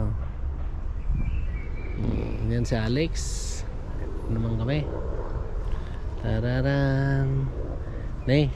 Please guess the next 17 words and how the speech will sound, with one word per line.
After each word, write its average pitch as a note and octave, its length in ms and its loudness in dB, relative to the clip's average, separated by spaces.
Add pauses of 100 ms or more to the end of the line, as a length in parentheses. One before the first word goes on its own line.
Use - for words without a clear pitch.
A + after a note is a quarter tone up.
may A2 160 4
naka-bathing A#2+ 1040 2
suit C3+ 200 -2
dun, D3 200 6
ah. B2 160 4 (320)
Kala A#2 160 4
mo, C#3 160 6
beach. - 480 4 (640)
Yung D#3+ 320 6
babae A#2 320 4
dun, A2 320 0
oh. G#2 60 -6 (1300)
Babae A2 440 0
dun. G#2 240 -2 (2000)
Naka-bathing A#2 880 0
suit C3 200 2
siya. C3+ 160 2